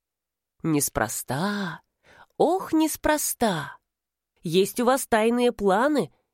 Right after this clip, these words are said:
и замаскированная выгода. И такой странный человек —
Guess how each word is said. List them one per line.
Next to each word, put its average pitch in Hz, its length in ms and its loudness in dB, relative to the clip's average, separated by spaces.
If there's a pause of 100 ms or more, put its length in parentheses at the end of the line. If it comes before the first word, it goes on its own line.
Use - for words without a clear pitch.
(140)
и 202 80 2
замаскированная 208 1040 2
выгода. 226 600 0 (1120)
И 233 120 2
такой 247 420 2
странный 233 600 2
человек — 196 680 0